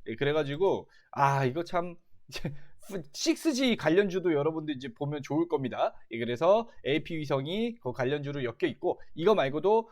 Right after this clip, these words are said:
우주 그 항공 산업 쪽은 앞으로도 계속적으로, 어, 수익이나 이익이나 이런 것들, 예, 굉장히 좋게 나올 것이다. 저는 이렇게 예상을 하고 있습니다. 그 차트가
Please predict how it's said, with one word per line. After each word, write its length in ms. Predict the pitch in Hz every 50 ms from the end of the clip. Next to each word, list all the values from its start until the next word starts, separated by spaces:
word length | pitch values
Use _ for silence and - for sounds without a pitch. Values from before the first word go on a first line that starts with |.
| - -
우주 640 | - 143 151 175 170 175 220 220 214 214 208 196 180 147
그 560 | - 151 147 147 147 143 139 131 127 120 113 -
항공 400 | - - 240 254 233 233 226 202
산업 500 | 185 - - 220 226 220 202 202 - -
쪽은 540 | - 185 180 175 170 165 160 196 202 160 - - - - -
앞으로도 640 | - 139 - - 160 160 147 165 175 196 208 208 202
계속적으로, 840 | - 139 131 165 156 - - 156 143 147 151 175 196 214 220 220 - - -
어, 200 | - 107 117 120
수익이나 460 | 120 - - 240 247 233 196 208 190 160
이익이나 440 | 135 143 165 190 175 165 160 165
이런 200 | 160 135 131 143
것들, 460 | 156 156 143 - 127 120 151 196 226 - - - -
예, 80 | 117 101
굉장히 340 | - 135 135 135 156 156 147
좋게 260 | 143 147 139 - 151
나올 220 | 107 101 120 127
것이다. 340 | - 120 113 - - - - - - - -
저는 220 | - 147 151 170
이렇게 420 | 151 143 147 143 - 160 143 127
예상을 360 | 117 117 120 117 143 143 147 143
하고 180 | 143 143 135
있습니다. 340 | 110 - - 101 95 92 92 -
그 140 | 151 165 160
차트가 640 | - - 254 - - 269 240 285 277 196 127 95